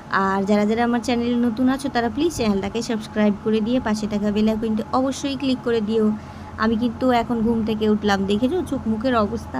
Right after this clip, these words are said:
আজকে লক্ষ্মী পুজোর দিন, প্রচুর কাজ আছে, কাজগুলো করতে হবে। তো ভাবলাম তোমাদের সঙ্গে ঘুম থেকে উঠেই আমি আমার ভ্লগটা স্টার্ট করি, একবারে পুরোটাই তোমাদের সঙ্গে শেয়ার করব। আজকে আমি কি করছি না করছি, কোথায় যাচ্ছি, কেমন করে পুজো করব,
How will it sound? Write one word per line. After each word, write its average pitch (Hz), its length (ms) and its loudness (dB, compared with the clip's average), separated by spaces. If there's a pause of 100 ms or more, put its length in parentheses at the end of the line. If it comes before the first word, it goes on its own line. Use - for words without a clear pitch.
আজকে 214 220 -4
লক্ষ্মী 214 360 2
পুজোর 226 260 0
দিন, 226 100 -2 (140)
প্রচুর 262 380 -4
কাজ 220 240 4
আছে, 214 240 0 (500)
কাজগুলো 214 360 2 (100)
করতে 220 260 0
হবে। 202 260 2 (340)
তো 233 80 -2
ভাবলাম 214 300 4 (100)
তোমাদের 214 340 0
সঙ্গে 214 200 0
ঘুম 214 240 4
থেকে 220 240 0
উঠেই 247 360 0 (180)
আমি 220 240 4
আমার 220 220 4
ভ্লগটা 214 460 2
স্টার্ট 220 380 -2
করি, 226 160 -2 (160)
একবারে 214 420 -2 (360)
পুরোটাই 226 360 4
তোমাদের 220 280 2
সঙ্গে 214 320 0
শেয়ার 208 340 0
করব। 202 200 -2
আজকে 196 340 -2
আমি 202 180 4 (100)
কি 285 80 -4 (100)
করছি 254 340 0
না 233 240 2
করছি, 226 320 -4
কোথায় 226 300 0
যাচ্ছি, 220 340 0
কেমন 214 360 0
করে 262 140 4
পুজো 254 260 0
করব, 240 360 2